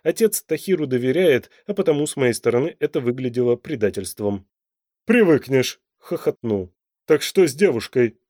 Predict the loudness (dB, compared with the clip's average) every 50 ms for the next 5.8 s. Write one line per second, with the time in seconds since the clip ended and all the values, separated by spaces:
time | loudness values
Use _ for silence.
0 | _ -6 -6 -4 -2 -2 -2 0 0 0 0 -2 -2 -4 -4 -4 -4 -4 -6 -8
1 | -12 -6 -4 -2 -2 0 0 -2 -2 -4 -6 _ _ _ _ _ _ _ _ _
2 | _ _ -6 0 2 2 2 2 0 0 0 -2 -2 -2 -8 -8 -8 -4 -4 -4
3 | -2 0 0 0 2 2 2 2 2 -2 -6 -4 0 0 0 2 0 -2 -4 -4
4 | -4 -4 -4 -6 -10 _ _ _ -2 -2 0 2 2 4 4 4 4 4 2 2
5 | -2 -2 -4 -2 0 2 2 2 0 _ -8 -4 -4 -4 -4 -6